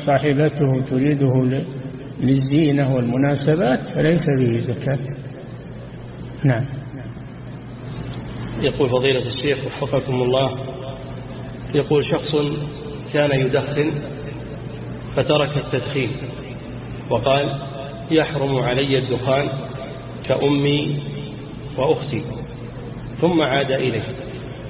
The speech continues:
Speaker 2: فما حكم تلك اليمين وما كفارتها؟"
Speaker 1: كفارة يمين، عليه كفارة يمين، هذا بمعنى اليمين، يقصد به الامتناع من التدخين، وقد عاوده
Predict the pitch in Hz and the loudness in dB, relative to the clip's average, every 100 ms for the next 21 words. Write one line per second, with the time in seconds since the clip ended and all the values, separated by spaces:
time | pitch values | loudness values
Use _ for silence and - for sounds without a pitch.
0 | - - 127 151 147 147 147 131 143 139 | -10 -2 4 4 4 0 -2 -2 -2 -2
1 | 147 131 120 120 123 110 - - 139 135 | 0 0 2 2 0 0 -6 -2 2 2
2 | 123 131 - 120 117 170 170 220 180 135 | 2 -2 0 0 2 2 4 4 6 4
3 | 143 139 113 104 - - - 127 151 - | 2 2 2 -2 -6 -8 -6 0 2 2
4 | 143 131 127 135 139 139 127 123 117 113 | 0 -2 2 4 4 2 2 2 0 -2
5 | - - 127 123 147 196 165 120 120 117 | -4 0 2 4 4 4 4 2 2 2
6 | 120 120 - - 120 120 120 - - - | 2 0 -2 -6 -10 -10 -10 -12 -12 -12
7 | - - - - - 135 135 - 139 143 | -12 -12 -12 -8 0 0 2 2 4 4
8 | 147 139 135 127 139 135 127 117 120 120 | 6 6 4 2 4 4 4 2 0 -2
9 | - 156 131 - 120 117 117 113 - 165 | -4 -4 -4 -2 0 2 0 -4 -4 -2
10 | 147 170 151 139 123 - - - - - | 2 2 4 2 0 -6 -10 -10 -10 -12
11 | - - - - - - 123 147 151 156 | -12 -12 -12 -14 -6 2 6 6 6 4
12 | 131 | 2